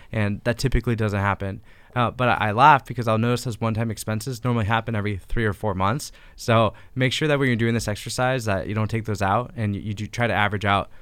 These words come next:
May-, maybe there's one-time expense every three months or a vacation or something.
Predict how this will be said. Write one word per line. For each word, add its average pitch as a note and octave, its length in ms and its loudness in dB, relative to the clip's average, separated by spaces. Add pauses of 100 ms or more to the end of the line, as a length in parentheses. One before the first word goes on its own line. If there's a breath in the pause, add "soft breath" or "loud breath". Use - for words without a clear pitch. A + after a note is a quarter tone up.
(200 soft breath)
May-, B2 160 0
maybe C3+ 200 2
there's C3+ 240 4
one-time A#2 520 2
expense A2 600 -4
every G#2+ 180 -4
three A#2 200 -2
months G2+ 380 0
or G#2+ 80 -2
a G2 40 -4
vacation G#2 460 -2
or F#2 80 -4
something. G#2 440 -2